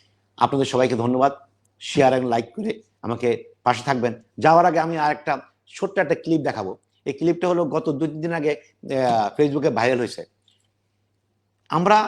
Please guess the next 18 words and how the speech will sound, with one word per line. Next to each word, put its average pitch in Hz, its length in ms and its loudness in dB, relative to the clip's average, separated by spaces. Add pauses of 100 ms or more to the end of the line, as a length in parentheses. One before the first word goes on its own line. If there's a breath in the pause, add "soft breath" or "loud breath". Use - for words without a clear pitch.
(160)
আমাদেরকে - 360 4
পরিবর্তন - 400 4
করতে - 240 4
হবে। - 220 2 (720)
কিভাবে 185 320 4
পরিবর্তন 165 440 0
করতে 156 200 -4
হবে 143 140 0
সেটা 151 240 -4
হলো, 147 260 -2 (880)
সেটা 147 260 -2
হলো 147 300 -2 (500)
একটা 139 200 -4
ফল 185 260 4
মেলা 160 200 4
গেছে 131 200 -4
দুই 127 160 -2
দিন, 110 120 -6